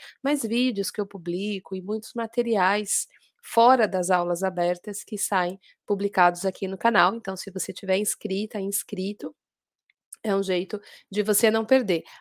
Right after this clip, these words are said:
Além de nos ajudar a mostrar pro YouTube a relevância do conteúdo desse canal, também deixando o seu joinha, curtindo, compartilhando, comentando. Assim você me ajuda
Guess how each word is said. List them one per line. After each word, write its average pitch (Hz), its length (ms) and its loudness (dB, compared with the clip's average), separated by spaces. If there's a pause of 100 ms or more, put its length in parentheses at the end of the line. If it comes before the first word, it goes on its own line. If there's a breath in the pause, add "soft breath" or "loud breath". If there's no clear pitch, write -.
Além 247 320 2
de 294 120 -2
nos 185 180 -4
ajudar 185 400 -2
a 202 40 -2
mostrar 180 320 -6
pro 185 140 -12
YouTube 190 340 -6
a 185 40 -6
relevância 185 680 -2
do 180 100 -10
conteúdo 190 640 -6
desse 180 280 -6
canal, 226 380 2 (260 loud breath)
também 247 360 4
deixando 233 560 2
o 254 60 0
seu 226 300 2 (120)
joinha, 220 760 2
curtindo, 220 800 -4
compartilhando, 202 920 -2
comentando. 196 680 -4 (320 loud breath)
Assim 196 280 -6
você 202 280 -4
me 208 100 -2
ajuda 196 580 -4